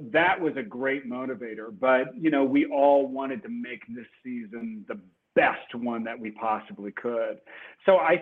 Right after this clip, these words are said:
think, I mean, I can only speak for me personally that I put more weight on my shoulders to, um,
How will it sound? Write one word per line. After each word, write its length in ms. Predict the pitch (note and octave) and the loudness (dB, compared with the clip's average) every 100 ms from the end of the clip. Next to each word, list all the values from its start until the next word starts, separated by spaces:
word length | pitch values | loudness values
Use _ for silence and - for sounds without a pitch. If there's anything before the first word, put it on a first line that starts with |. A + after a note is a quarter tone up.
| F3 | -2
think, 260 | F#3 D#3+ - E3+ | -6 -6 -8 -4
I 80 | |
mean, 280 | D3 D3 C3 | -2 0 -2
I 140 | D3 C3+ | -2 -4
can 160 | C#3+ | -2
only 180 | C#3+ C3+ C3 | -4 -6 -8
speak 180 | D3 C#3 | -12 -12
for 80 | C3+ | -12
me 120 | C3 | -12
personally 520 | B2 C#3+ C#3+ C3 A#2+ | -4 -4 -4 -6 -8
that 140 | A#2+ A#2 | -6 -4
I 100 | B2 | -4
put 300 | - C#3 B2+ | -4 -8 -6
more 260 | B2+ B2+ | -6 -6
weight 220 | B2 A#2 | -6 -6
on 120 | A#2 A2+ | -8 -10
my 120 | A2 - | -14 -8
shoulders 400 | B2 A#2 A2+ A2 _ _ | -6 -6 -6 -12 _ _
to, 320 | - A#2 A2 G#2+ - - _ - | -6 -6 -6 -10 -14 -20 _ -2
um, 580 | B2 A#2 A2+ B2+ F#3+ | 0 2 2 0 -2